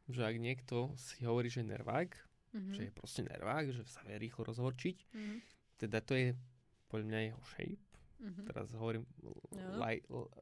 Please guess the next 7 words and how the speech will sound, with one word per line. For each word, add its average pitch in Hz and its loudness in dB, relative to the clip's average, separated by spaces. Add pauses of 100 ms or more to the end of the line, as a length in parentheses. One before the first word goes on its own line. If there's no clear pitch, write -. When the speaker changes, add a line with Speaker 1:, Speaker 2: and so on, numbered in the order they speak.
Speaker 1:
z 127 -12
pohľadu 131 -2
lajka. 160 4 (300)
Speaker 2:
Mhm. 202 -6 (220)
Speaker 1:
Dokáže 165 8 (120)
on 143 6 (800)
svoje 131 6